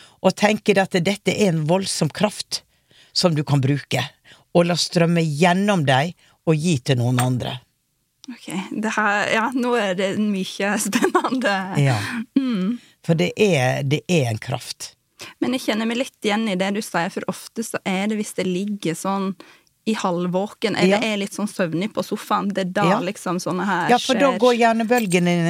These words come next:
Speaker 1: inn i, i, det kan gå inn mot theta, som er der hvor du virkelig er på nett med, med alt utenom,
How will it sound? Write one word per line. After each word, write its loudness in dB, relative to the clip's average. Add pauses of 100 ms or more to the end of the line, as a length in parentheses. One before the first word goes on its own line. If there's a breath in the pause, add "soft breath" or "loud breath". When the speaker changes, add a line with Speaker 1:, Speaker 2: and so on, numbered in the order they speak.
Speaker 1:
inn 2
i, 4 (320)
i, 2 (580 loud breath)
det 2
kan 2
gå 4
inn 2
mot 2
theta, 2
som -2
er 2
der 2
hvor 0
du 0
virkelig 0
er -2
på 2
nett -2
med, 0
med 0 (400)
alt 2
utenom, 0